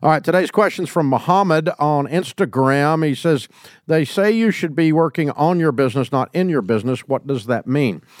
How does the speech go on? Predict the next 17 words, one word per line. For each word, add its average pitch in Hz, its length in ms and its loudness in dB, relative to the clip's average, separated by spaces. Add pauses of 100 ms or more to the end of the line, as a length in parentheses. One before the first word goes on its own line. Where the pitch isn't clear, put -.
(220)
Well, 131 320 -2 (260)
they 139 580 0
is 131 420 -2
Michael 143 260 0
Gerber. 117 340 -4 (600)
Michael 120 320 -6
Gerber 135 260 -2
wrote 131 200 0
a 131 40 -2
book 127 280 -2
called 123 320 -2
The 123 100 -4 (100)
E-Myth 123 720 0 (440)
that 110 240 -4
I 135 200 0
read 131 400 2
probably, 120 800 -2